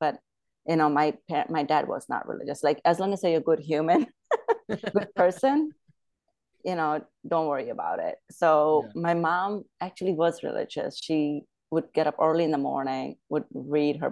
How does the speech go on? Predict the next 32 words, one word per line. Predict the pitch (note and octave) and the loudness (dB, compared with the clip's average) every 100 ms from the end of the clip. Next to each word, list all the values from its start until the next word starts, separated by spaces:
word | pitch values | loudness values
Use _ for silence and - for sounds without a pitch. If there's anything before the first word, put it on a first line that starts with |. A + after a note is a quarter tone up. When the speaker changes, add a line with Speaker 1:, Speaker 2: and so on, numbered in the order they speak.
| - | 2
Speaker 1:
Bi-, | C#3+ D3 - | 2 2 0
Indian | D#3 D#3 D3+ C#3+ - _ | -2 0 0 0 -6 _
Bhagavad | C#3+ D3 D3 C3+ - | -4 -2 -2 -4 0
Gita, | E3+ F3 C3+ | 0 2 0
which | B2+ - | 0 -6
is | A#2+ - C3 | -16 -10 -6
almost | C3 - | -6 -4
like | - C#3+ | -4 -4
a | - | -2
Bible. | - - - - G#1 - _ _ - - _ - | -2 -2 -2 -2 -2 -2 _ _ -20 -20 _ -8
Um, | D3 C3 D3 C#3+ _ _ _ _ _ _ - | -4 -2 -2 -6 _ _ _ _ _ _ -8
and | D3+ C#3+ | -4 0
then | C#3 C#3 | -2 -2
she | - | -2
would | C#3+ | -4
just | C#3 - | -4 -6
wo-, | C3 - _ _ _ _ - | -6 -8 _ _ _ _ -8
would | D3+ - | -6 -2
do | D3 | 0
that | C#3+ C#3 - | 2 2 4
every | D#3+ D#3+ E3+ | 4 4 2
day. | D3+ C#3 D3 - - | 2 0 0 -2 -6
She | - | -6
would | D#3+ - | -4 -2
get | C#3 | -2
up | A#2+ | -2
at | - | -2
four | D#3+ D3+ | 2 2
o'clock | D3+ C#3+ | 2 -2
in | C#3 | -2
the | C3 | -4
morning, | B2+ B2+ - - - | -6 -6 -8 -10 -14